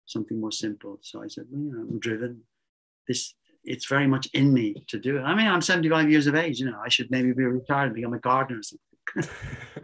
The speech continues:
Speaker 2: Well, I was gonna ask, so do you se-, see yourself doing this kind of the, the, till you drop? This, this is kind of what you do?
Speaker 1: No, I don't think of it in that way. I just think of it as being that, I mean, the moment is where we're at,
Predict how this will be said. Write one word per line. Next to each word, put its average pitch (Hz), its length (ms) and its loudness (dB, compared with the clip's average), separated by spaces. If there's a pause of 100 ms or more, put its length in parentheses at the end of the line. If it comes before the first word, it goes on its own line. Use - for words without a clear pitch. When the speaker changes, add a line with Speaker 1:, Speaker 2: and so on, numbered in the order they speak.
(240)
Speaker 2:
Well, 202 120 8
I - 20 10
was 214 120 6
gonna 226 220 6
ask, 185 240 6 (500)
so 165 220 4
do 160 120 2
you 170 160 2
se-, 156 360 2
see 156 160 -6
yourself 151 480 0
doing 135 320 0
this 131 280 -2
kind 127 240 -2
of 123 140 -6
the, 131 260 -10
the, 127 460 2
till 127 160 -2
you 123 80 -6
drop? 123 420 0
This, 131 180 -4
this 127 280 -2
is 127 120 -10
kind 120 180 0
of 120 80 -8
what 120 180 -4
you 127 60 -8
do? 127 180 -4 (640)
Speaker 1:
No, 117 80 -4
I 123 100 2
don't 139 160 4
think 151 220 4
of 127 60 2
it 113 80 -2
in 104 100 -6
that - 200 -14
way. 104 200 -12
I 113 40 -10
just - 260 -4
think 135 200 4
of 123 80 0
it 120 140 -4
as 110 40 -4 (100)
being 123 240 4
that, 135 140 -4
I 123 100 2
mean, 127 180 2
the 123 80 -2
moment 135 400 6
is 120 160 -4
where 123 180 0
we're 117 180 -2
at, 123 200 0